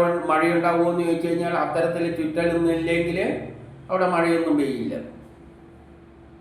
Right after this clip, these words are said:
ചന്ദ്രനിൽ മഴ പെയ്യില്ല എന്ന് പറയുകയാണെങ്കിൽ അതിനുള്ള കാരണം എന്താണ്? അത്തരം ഒരു സെറ്റപ്പാണ് അവിടെ ഉള്ളത്. അപ്പൊ ഈ ഗ്രഹങ്ങളുടെ ചുറ്റിനനുസരിച്ചാണ് ഈ മഴയെല്ലാം കിട്ടുന്നത് ഭൂമിയിൽ.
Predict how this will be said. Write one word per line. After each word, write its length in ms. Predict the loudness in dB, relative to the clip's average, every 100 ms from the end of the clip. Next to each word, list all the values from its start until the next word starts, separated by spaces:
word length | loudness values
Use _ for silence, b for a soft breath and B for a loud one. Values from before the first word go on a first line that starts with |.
| -20 -2
ചന്ദ്രനിൽ 360 | 2 4 4 2
മഴ 220 | 2 4
പെയ്യില്ല 460 | 4 6 4 4 4
എന്ന് 160 | 4
പറയുകയാണെങ്കിൽ 880 | 4 2 2 2 2 0 0 0 -2 -2
അതിനുള്ള 360 | -2 0 0
കാരണം 280 | 2 2 2
എന്താണ്? 640 | 0 0 -2 -4 -8 -8
അത്തരം 400 | -6 -2 0 0
ഒരു 60 | 0
സെറ്റപ്പാണ് 560 | 0 0 -2 -2 -6 -4
അവിടെ 220 | -4 -4
ഉള്ളത്. 260 | -6 -6
അപ്പൊ 880 | -10 -14 -20 -20 -20 -20 -20 -12 0
ഈ 200 | 2 4
ഗ്രഹങ്ങളുടെ 640 | 4 4 2 2 2 0 0
ചുറ്റിനനുസരിച്ചാണ് 920 | 0 0 2 2 2 2 2 0 0
ഈ 60 | 0
മഴയെല്ലാം 580 | 0 0 0 0 0
കിട്ടുന്നത് 420 | 0 0 -2 -2 0
ഭൂമിയിൽ. 600 | 0 0 0 -4 -6